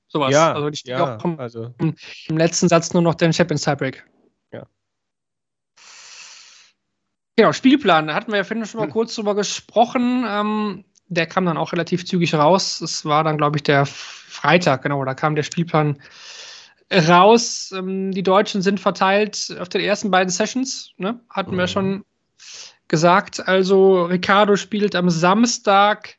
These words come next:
Speaker 1: drittes Match, am Nach-, am Abend natürlich gegen Luke Humphreys, drittes Spiel.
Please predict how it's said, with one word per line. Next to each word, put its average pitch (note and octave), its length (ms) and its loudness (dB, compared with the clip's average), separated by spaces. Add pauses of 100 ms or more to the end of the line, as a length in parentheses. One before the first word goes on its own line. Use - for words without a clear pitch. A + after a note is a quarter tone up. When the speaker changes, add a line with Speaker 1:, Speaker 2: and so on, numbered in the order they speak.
Speaker 1:
drittes - 400 -12
Match, - 460 -6 (380)
am F3 200 -4
Nach-, F3+ 300 -2
am E3 120 -2
Abend F3+ 280 2
natürlich F#3 420 0
gegen F3 160 -2
Luke F3 160 -2
Humphreys, G#3+ 540 -2
drittes F#3 320 -8
Spiel. G#3 320 -4